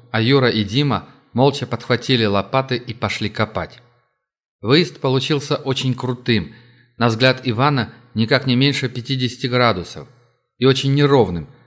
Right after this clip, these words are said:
По сути, это было слегка присыпанное глиной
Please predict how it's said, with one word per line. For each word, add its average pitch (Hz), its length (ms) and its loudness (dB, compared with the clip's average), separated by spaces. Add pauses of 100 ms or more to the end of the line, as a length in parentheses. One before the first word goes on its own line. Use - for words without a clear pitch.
(220)
По 113 120 0
сути, 165 240 0
это 139 340 2
было 127 460 2 (120)
слегка 117 440 -2
присыпанное 120 720 -2 (240)
глиной 120 520 2